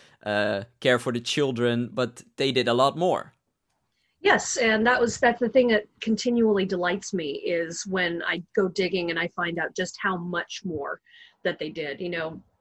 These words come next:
Speaker 2: there were the ladies who became spies, like the women of the Alice Network.
Speaker 1: Yeah.
Speaker 2: There were the ladies who flew planes, you know, like the women in The Huntress. And then there were the women who crack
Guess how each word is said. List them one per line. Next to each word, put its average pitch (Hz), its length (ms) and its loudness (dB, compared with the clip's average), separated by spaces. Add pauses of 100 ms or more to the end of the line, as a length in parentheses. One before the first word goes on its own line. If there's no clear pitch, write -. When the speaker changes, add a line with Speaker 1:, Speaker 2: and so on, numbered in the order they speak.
(140)
Speaker 2:
there 170 160 2
were 165 80 0
the 180 80 -4
ladies 190 400 -2
who 202 80 -2
became 165 380 -8
spies, 185 640 0
like 180 180 -2
the 175 80 -4
women 170 220 -4
of 170 80 -6
the 175 140 -4
Alice 165 320 -4
Network. 214 360 0 (280)
Speaker 1:
Yeah. 123 260 2
Speaker 2:
There 196 80 4
were 190 100 2
the 185 140 -10
ladies 180 380 -2
who 190 240 -2
flew 247 200 0
planes, 185 640 0
you 202 80 2
know, 170 100 -2
like 170 220 -4
the 160 240 0
women 175 320 -2
in 165 300 -6
The 165 80 -10
Huntress. 202 580 -2 (380)
And 208 160 4
then 202 120 4
there 190 120 4
were 196 100 4
the 196 80 0
women 190 240 0
who 208 120 0
crack 196 360 2